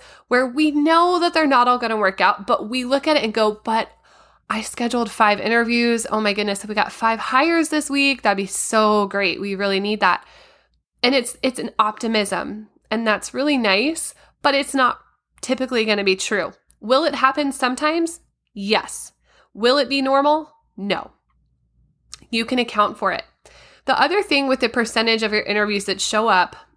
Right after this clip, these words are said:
is if you look at CareWorks national data and you realize, "Wow, I know everybody has a problem with no-call, no-shows, but we're actually having a way bigger problem than other <laughs> agencies are."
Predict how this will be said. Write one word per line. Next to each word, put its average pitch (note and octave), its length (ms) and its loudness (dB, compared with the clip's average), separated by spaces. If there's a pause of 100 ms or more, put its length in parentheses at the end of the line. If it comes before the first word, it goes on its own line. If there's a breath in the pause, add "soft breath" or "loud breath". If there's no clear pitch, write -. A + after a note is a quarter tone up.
is A3 160 0
if G#3+ 160 -2
you B3+ 240 -4
look A#3+ 220 -2
at G#3+ 300 2
CareWorks C4+ 580 -2
national G3+ 460 -2
data G3 280 0
and F#3+ 340 -2
you A#3 140 -6
realize, F#3+ 640 0 (640 soft breath)
"Wow, A#3 280 2
I G#3+ 120 2
know A3+ 380 0 (600)
everybody C4 480 2
has A3+ 220 0
a G3+ 60 -4
problem G3 300 0
with F#3+ 120 -4
no-call, G3+ 340 -4
no-shows, G3+ 540 0
but - 260 -4
we're G3+ 140 0
actually A#3 440 -4
having G#3+ 300 -2
a F#3+ 60 0
way G3 260 0
bigger G#3 300 -2
problem F3 600 0
than F#3 320 -2
other G3+ 220 0
<laughs> F#3+ 100 -10
agencies G#3+ 520 -4
are." A3+ 400 2